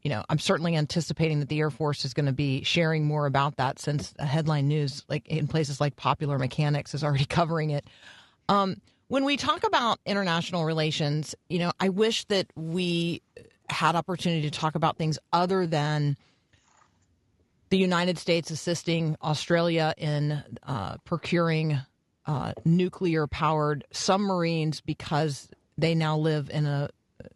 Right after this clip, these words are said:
with a threat assessment of China, uh, in the Pacific, um, or the U S funding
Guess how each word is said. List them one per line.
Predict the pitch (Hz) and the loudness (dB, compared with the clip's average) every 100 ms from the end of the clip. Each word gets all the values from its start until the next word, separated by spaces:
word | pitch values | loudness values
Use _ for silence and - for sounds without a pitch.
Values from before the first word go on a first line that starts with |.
| - | -8
with | 151 160 | -4 -2
a | |
threat | 143 - 160 - | -4 0 0 2
assessment | 147 143 147 - 160 | -2 -2 -2 -2 -4
of | 139 | -6
China, | - - 160 160 147 143 _ _ _ _ _ _ | -4 0 2 2 0 -2 _ _ _ _ _ _
uh, | 151 143 139 | -4 -2 0
in | 170 | 0
the | 160 | 0
Pacific, | - 147 214 - 165 - _ _ _ _ - | -2 0 0 2 -2 -4 _ _ _ _ -4
um, | 151 - | -2 0
or | 180 175 165 151 - _ - - - _ _ _ _ - | 2 2 4 0 -2 _ -18 -18 -20 _ _ _ _ -2
the | 170 | 0
U | 175 190 | 2 2
S | 175 160 - - | 4 2 -2 -8
funding | - 185 175 170 165 151 | -2 2 2 2 0 -2